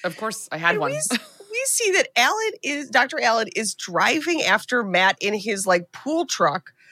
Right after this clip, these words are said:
Speaker 2: to the next servicing, if you will.
Speaker 1: Mm-hmm.
Speaker 2: And he gets there, and it's a friend of his wife named Paula Roberts.
Speaker 1: <laughs> That's the
Speaker 2: And
Speaker 1: most eighties name I could possibly
Speaker 2: <laughs>
Speaker 1: imagine.
Speaker 2: And she has, like, a, a very, she's hot as hell, but she has, like, a very short, like, Jamie, um, Jamie Lee Curtis.
Speaker 1: Yes.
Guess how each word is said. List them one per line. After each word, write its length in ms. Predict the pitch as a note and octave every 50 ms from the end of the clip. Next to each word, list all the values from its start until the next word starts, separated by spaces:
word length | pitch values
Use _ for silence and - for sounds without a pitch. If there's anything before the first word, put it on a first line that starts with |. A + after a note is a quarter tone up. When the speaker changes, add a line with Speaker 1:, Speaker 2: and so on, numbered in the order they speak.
| - _ _ _
Speaker 2:
to 180 | - - D4+ D#4+
the 140 | A#3+ D4+ C#4+
next 640 | B3+ A#3+ A#3+ C4 C#4+ - - - - - _ - - _ _ _
servicing, 800 | - - - - - C#4+ D4 B3+ G#3 G#3 G3+ - F3+ D#3+ E3 E3
if 160 | F3 F3 -
you 120 | G3 F3
will. 400 | E3+ E3+ D#3+ D3+ D3 D#3+ F#3 F3+ -
Speaker 1:
Mm-hmm. 760 | D#3+ D#3+ D#3 D#3 F#3 C#4 E4 C4+ G3 F3+ F3 F3 F3 E3+ E3+ E3 -
Speaker 2:
And 120 | A3 A#3+
he 40 | B3
gets 200 | A3+ C#4 - -
there, 100 | - B3+ G#3+
and 80 | A3
it's 100 | A3 -
a 60 | A3+
friend 280 | G3+ - - A3 A#3 C#4+
of 60 | C#4+
his 160 | C#4 C#4 G3
wife 240 | A3 G3+ G3+ G#3+ - -
named 260 | G#3+ F#3+ F#3 F#3+ F3+
Paula 380 | - - - A3+ G#3+ G#3+ A3+ G#3
Roberts. 800 | F3+ F3+ E3+ F3 E3 - - - B3+ B3+ - - - - - - - - _ - G#3
Speaker 1:
<laughs> 260 | - - - - -
That's 200 | A3+ G#3+ G#3+ -
the 80 | -
Speaker 2:
And 80 | - G#4+
Speaker 1:
most 140 | - C#4+ -
eighties 360 | F3 F#3+ F#3+ F#3+ G3 G#3 G#3
name 200 | E3+ F3 E3+ D#3+
I 100 | D#3 D3+
could 140 | D3+ - D#3+ D#3
possibly 460 | A#4 - F3+ - E3 D#3+ E3 E3 E3
Speaker 2:
<laughs> 80 | G3
Speaker 1:
imagine. 500 | F#3+ A#3 G#3+ - - B3 - - - A3 -
Speaker 2:
And 100 | C5+ - -
she 140 | - G#4+ A4
has, 180 | F#4 E4 - -
like, 140 | A#4+ A#4+ - G4
a, 220 | F4 E4 - C4
a 60 | C#4 A#3
very, 280 | B3 B3+ B3+ C4+ A#3+
she's 220 | B3 - D#4 D4+ B3+
hot 160 | C#4 C4+ A#3
as 80 | A#3 A#3
hell, 140 | B3+ G#3
but 120 | G#3 G#3+ G#3
she 120 | - -
has, 80 | B3 B3+
like, 120 | D4 B3+
a 60 | B3
very 320 | A#3+ G#3+ A3 G#3+ A3 C4 C#4+
short, 360 | B3+ - - C4 A#3 A3+ A3+
like, 200 | G#3 G3+ G3+ G#3
Jamie, 460 | F3+ - G#3+ G3+ G#3 G#3 G#3 G3+ G3+ -
um, 500 | - - F3+ F3+ F3 E3+ E3+ E3+ F3 - - _
Jamie 240 | - A3+ A3 A3 G#3
Lee 140 | G3+ G#3 G3+
Curtis. 440 | - G3+ F3 F#3 F#3+ G3 A#3 D#4 -
Speaker 1:
Yes. 580 | F3 D3+ C3+ B2 - - - - - - -